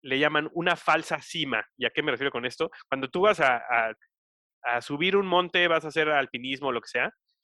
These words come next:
tú volteas a ver hacia arriba y dices, "La, la cima está ahí", ¿no? Y entonces, ¿por qué? Porque la perspectiva que te dejan ver tus ojos solamente te da, te permite ver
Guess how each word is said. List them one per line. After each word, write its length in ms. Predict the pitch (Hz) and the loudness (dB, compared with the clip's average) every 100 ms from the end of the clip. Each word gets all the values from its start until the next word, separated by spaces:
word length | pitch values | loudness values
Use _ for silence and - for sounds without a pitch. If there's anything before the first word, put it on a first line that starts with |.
| _ _ _ - - _ _ _ | _ _ _ -20 -20 _ _ _
tú 120 | 226 233 | 2 6
volteas 320 | 247 240 214 | 6 6 4
a 60 | |
ver 80 | 214 | 2
hacia 180 | 208 202 | 2 2
arriba 420 | 185 202 180 185 214 | 2 0 2 0 0
y 160 | 160 | -4
dices, 300 | 156 156 135 | -4 -4 -2
"La, 180 | 147 156 | 0 0
la 140 | 165 151 | -2 -4
cima 220 | 196 214 | -2 -4
está 160 | - 180 | 0 -2
ahí", 220 | 202 - | -2 -6
¿no? 240 | 143 180 - - | -8 -8 -8 -6
Y 100 | 143 | -4
entonces, 280 | 160 160 | -4 -4
¿por 160 | 170 160 | -4 0
qué? 260 | 226 240 - - | 2 2 0 -6
Porque 280 | 165 170 | -2 0
la 160 | 156 151 | 2 2
perspectiva 640 | 160 - - - 214 240 | 0 -6 -14 -8 0 0
que 120 | 233 | 0
te 120 | - 160 | 0 0
dejan 240 | 190 185 | 2 0
ver 160 | 180 180 | 0 -2
tus 220 | 190 196 | -4 -2
ojos 260 | 165 160 | 0 -2
solamente 460 | - 165 165 160 170 | 0 0 0 -4 -6
te 200 | - 131 | -2 0
da, 240 | 139 147 - _ _ - | 2 0 -2 _ _ -8
te 80 | 139 | -2
permite 540 | 143 139 160 165 196 | 0 0 -2 2 4
ver 340 | 156 147 - | 6 4 2